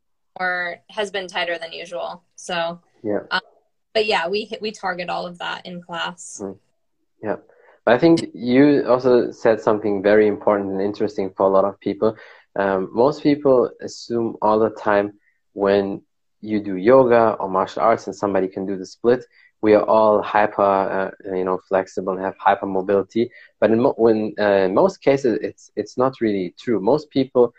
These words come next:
Speaker 2: are, you know, normal. They have a normal flexibility, and we worked ourselves into that. And I'm glad I'm not hyper flexible, because one thing, and you maybe saw it also with certain clients, is you have, um, lack of control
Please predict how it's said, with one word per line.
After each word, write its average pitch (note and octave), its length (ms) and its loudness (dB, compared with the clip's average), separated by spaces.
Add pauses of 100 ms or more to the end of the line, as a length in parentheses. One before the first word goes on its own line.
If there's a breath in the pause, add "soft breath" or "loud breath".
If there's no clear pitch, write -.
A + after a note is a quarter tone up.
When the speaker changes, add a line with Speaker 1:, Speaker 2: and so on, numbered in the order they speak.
(300 soft breath)
Speaker 2:
are, G2 340 2
you G#2 80 -4
know, G2 160 0
normal. A#2 480 2
They A2 100 -2
have F#2 140 2
a F#2 40 -4
normal A#2+ 300 0
flexibility, B2 840 -2
and G2+ 180 -2
we F#2+ 180 -6
worked A2+ 400 0
ourselves F2+ 500 -2
into F#2 280 -10
that. F2+ 240 -2
And G2 100 -4
I'm B2 180 0
glad B2+ 300 4 (100)
I'm G2+ 120 -4
not G2 180 -2
hyper G2 400 2 (460 soft breath)
flexible, A2+ 480 2
because G#2+ 520 0 (360)
one A2 320 2
thing, A2+ 300 2
and G2 140 -2
you G2 240 -4
maybe G2 320 -2
saw G2+ 260 4
it F#2+ 60 0
also - 400 0
with F#2+ 280 -8
certain - 380 0 (120)
clients, A2+ 540 0
is G#2 280 -4 (440 soft breath)
you G2+ 260 -4
have, G2+ 240 2 (180)
um, F#2 360 -2
lack G#2 280 0
of G2 160 -6
control A2+ 580 2